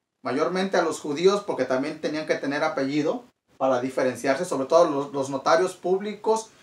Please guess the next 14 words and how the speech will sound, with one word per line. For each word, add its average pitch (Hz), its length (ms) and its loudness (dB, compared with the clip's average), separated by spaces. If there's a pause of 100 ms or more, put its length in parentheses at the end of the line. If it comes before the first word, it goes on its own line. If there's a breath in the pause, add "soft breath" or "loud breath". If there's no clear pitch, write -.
(220 soft breath)
comenzaron 156 880 4 (320)
a 131 420 6
exigir 143 440 -2
apellido. 180 640 2 (200 loud breath)
La 147 200 8
Iglesia 190 640 2
Católica 202 680 4
cor-, 170 200 -2
promulgó 139 500 2
leyes, 190 560 4
lo 135 220 -2
que 147 180 0
es 170 120 0
Europa 170 760 2